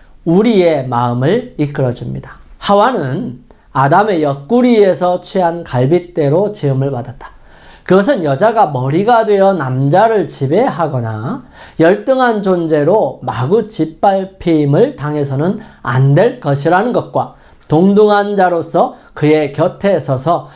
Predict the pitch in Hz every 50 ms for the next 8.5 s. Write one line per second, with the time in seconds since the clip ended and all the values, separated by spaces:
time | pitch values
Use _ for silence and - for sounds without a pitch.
0 | - - _ - 160 170 196 196 165 - - - - 185 202 220 220 214 208 190
1 | 180 151 139 139 - - 165 165 170 170 160 170 196 220 - - - - _ _
2 | _ - - 131 139 143 170 175 180 180 175 165 160 156 151 147 151 147 147 139
3 | 135 131 131 131 127 127 - 196 233 302 - - - _ _ _ - 143 143 170
4 | 208 240 226 170 131 117 123 139 139 143 - - _ _ _ - _ - - -
5 | - - - - - 247 254 247 269 302 294 285 277 233 247 220 190 175 156 165
6 | 165 151 214 233 170 131 - - - _ _ - - - 233 233 247 269 277 277
7 | 269 269 269 262 247 220 220 202 185 180 202 202 190 185 - 139 135 139 143 143
8 | - 233 226 185 156 156 190 226 190